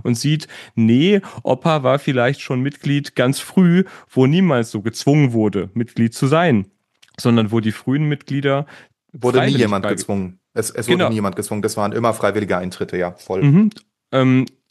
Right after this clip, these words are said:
Speaker 1: ja, ähm, klar, jetzt können wir natürlich überreden, was, was heißt Zwang oder so, und wenn Leute sich soziale
Speaker 2: Okay.
Speaker 1: Vorteile erhoffen, ne, also das vielleicht schon,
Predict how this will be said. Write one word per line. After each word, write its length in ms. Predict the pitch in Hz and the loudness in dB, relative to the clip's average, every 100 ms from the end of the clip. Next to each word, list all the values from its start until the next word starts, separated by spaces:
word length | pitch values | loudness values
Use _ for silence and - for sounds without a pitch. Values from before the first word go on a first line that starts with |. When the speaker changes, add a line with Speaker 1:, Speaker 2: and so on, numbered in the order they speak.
| _ | _
Speaker 1:
ja, 380 | - 127 170 220 - | 0 2 2 -4 -10
ähm, 540 | 135 131 131 127 - | -8 -6 -6 -6 -8
klar, 200 | 98 113 | -4 -2
jetzt 160 | 95 - | -2 -2
können 140 | 113 | 0
wir 40 | 104 | 0
natürlich 180 | 101 95 | 0 -6
überreden, 280 | 101 101 | 0 2
was, 200 | 98 - | 2 0
was 120 | 104 104 | -2 -2
heißt 180 | 95 | -4
Zwang 340 | - 107 135 147 | -2 0 0 0
oder 180 | 131 113 | 0 0
so, 140 | 127 | 0
und 80 | 117 | 0
wenn 100 | 107 | 2
Leute 220 | 107 104 | 0 0
sich 120 | 104 | -4
soziale 360 | - 95 104 98 | -6 -4 -2 -2
Speaker 2:
Okay. 80 | - | 0
Speaker 1:
Vorteile 400 | 139 139 131 117 | -2 0 -2 0
erhoffen, 320 | 123 - 113 | -2 -2 0
ne, 120 | 117 | 0
also 140 | 113 | -2
das 220 | 101 117 - | -2 -6 -4
vielleicht 200 | 104 - | -6 -4
schon, 220 | 131 | -4